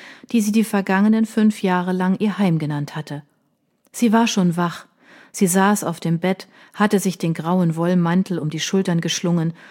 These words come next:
und damit ein wenig von dem glatten Schwarz ihres Nachthemds bedeckt. Welches Nachthemd, das konnte Phoebe nicht erkennen. War es das, das einmal Streifen gehabt hatte,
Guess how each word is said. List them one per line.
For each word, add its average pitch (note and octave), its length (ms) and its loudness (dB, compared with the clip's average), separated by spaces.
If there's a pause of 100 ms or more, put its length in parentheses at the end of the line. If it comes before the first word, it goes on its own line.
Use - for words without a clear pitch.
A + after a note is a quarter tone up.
(120)
und A3 220 0
damit G#3+ 280 4
ein G3 220 0
wenig G3 320 2
von G3+ 180 -2
dem F#3+ 160 0
glatten G3 300 -2
Schwarz F3+ 460 -4
ihres F#3+ 320 -4
Nachthemds E3 500 -4
bedeckt. - 460 -14 (800)
Welches G3+ 420 2
Nachthemd, F3 540 0 (320)
das G#3 200 -8
konnte G3 280 -4
Phoebe F3 320 0
nicht E3 160 -2
erkennen. D#3+ 480 -2 (560)
War D#3 180 0
es - 140 -8
das, F3 340 -2
das C#3+ 220 -8
einmal D#3 380 -4
Streifen E3 420 -2
gehabt F3 320 0
hatte, F3+ 280 0